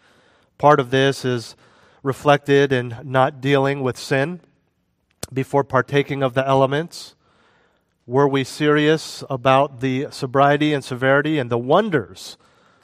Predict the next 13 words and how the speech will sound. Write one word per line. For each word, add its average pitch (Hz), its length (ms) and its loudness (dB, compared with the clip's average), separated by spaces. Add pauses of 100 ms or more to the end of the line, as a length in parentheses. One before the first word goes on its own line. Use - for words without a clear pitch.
(160)
of 120 160 -8
what 131 120 0
the 131 140 -4
elements 135 540 0
in 127 80 -4
the 120 100 -4
Lord's 127 320 -2
table 139 400 -2
represent, 127 640 -2
then 127 180 -4
we 135 140 -2
would 131 300 -4
come 117 540 0